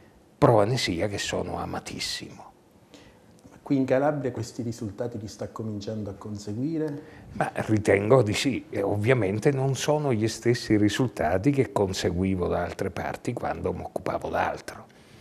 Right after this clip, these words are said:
Speaker 2: Lei ha detto anche che bisogna parlare e promuovere una lega-, una legalità non decrepita, ma una legalità innovatrice.
Speaker 1: Certamente,
Speaker 2: Eh,
Speaker 1: perché
Speaker 2: qual è la
Speaker 1: ormai si parla tanto di, di legalità, se ne parla a tal punto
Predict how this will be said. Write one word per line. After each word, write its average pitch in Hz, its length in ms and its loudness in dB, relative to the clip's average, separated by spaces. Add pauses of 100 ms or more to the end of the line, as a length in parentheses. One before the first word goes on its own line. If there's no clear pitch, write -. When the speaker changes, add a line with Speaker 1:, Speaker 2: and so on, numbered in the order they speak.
(500)
Speaker 2:
Lei 139 100 6
ha 127 40 6
detto 123 320 0
anche 135 300 6
che 123 200 4 (540)
bisogna 135 500 6
parlare 135 420 6
e - 20 0
promuovere 135 440 6
una 131 140 8
lega-, 131 440 4
una 147 180 8
legalità 139 460 4
non 143 380 8
decrepita, 147 840 2
ma 139 300 4
una 143 240 4
legalità 123 500 -2
innovatrice. 107 960 -6 (420)
Speaker 1:
Certamente, - 800 -2
Speaker 2:
Eh, 80 60 0
Speaker 1:
perché - 300 -2
Speaker 2:
qual - 0 -
è - 0 -
la 107 120 4
Speaker 1:
ormai 101 720 2
si - 220 -4
parla 104 480 8
tanto 113 460 2
di, 98 420 -4
di 104 180 0
legalità, 95 680 0
se - 140 -6
ne 92 140 -8
parla 95 380 2
a 90 40 -4
tal 87 280 -6
punto 101 600 -2